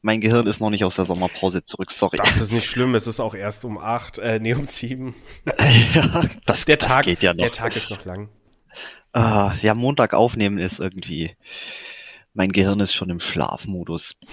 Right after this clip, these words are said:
Speaker 2: <laughs>
Speaker 1: Ähm, ja, nee, ich hab auf jeden Fall jetzt mal die ersten drei Folgen habe ich jetzt schon gesehen.
Speaker 2: Mhm.
Speaker 1: Ähm, ich hab allerdings erst vor einer,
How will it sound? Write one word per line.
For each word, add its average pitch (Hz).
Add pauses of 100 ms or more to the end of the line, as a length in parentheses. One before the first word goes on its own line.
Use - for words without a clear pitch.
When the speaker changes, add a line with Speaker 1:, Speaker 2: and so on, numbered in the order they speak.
Speaker 2:
<laughs> -
Speaker 1:
Ähm, 92 (1160)
ja, 131
nee, 147
ich 117
hab 151
auf 127
jeden 156
Fall 151
jetzt 131
mal 127
die 123
ersten 147 (120)
drei 123
Folgen 104
habe 101
ich 101
jetzt -
schon 95
gesehen. 87
Speaker 2:
Mhm. 78 (400)
Speaker 1:
Ähm, 92
ich 104
hab 123
allerdings 120
erst -
vor 113
einer, 104